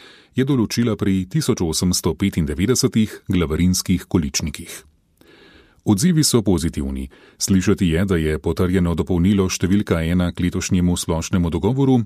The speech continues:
korak v pravo smer. Da je treba brati tudi droben tisk, je za naš radio opozorila družinska zdravnica Katarina Skubec Močič iz celjskega zdravstvenega doma. Prispevek Helene Škrlec.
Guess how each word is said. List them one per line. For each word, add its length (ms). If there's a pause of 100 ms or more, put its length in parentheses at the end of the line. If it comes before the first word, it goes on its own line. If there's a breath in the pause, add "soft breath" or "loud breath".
korak 480
v 80
pravo 320
smer. 320 (720 soft breath)
Da 120
je 160
treba 320
brati 360
tudi 280
droben 440
tisk, 440
je 180
za 120
naš 260
radio 440
opozorila 600
družinska 580
zdravnica 640
Katarina 500
Skubec 480
Močič 580
iz 200
celjskega 580
zdravstvenega 640
doma. 300 (380)
Prispevek 680
Helene 340
Škrlec. 540